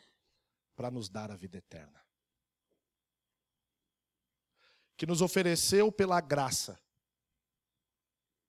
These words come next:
Mas isso não significa que a gente não seja responsável por uma vida consagrada a ele.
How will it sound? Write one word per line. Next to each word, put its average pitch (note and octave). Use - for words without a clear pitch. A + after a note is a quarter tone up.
Mas B2
isso C3+
não C#3
significa C3
que C#3
a -
gente B2+
não C3
seja C3
responsável A2
por A#2+
uma A2+
vida G#2+
consagrada F2
a D2
ele. D2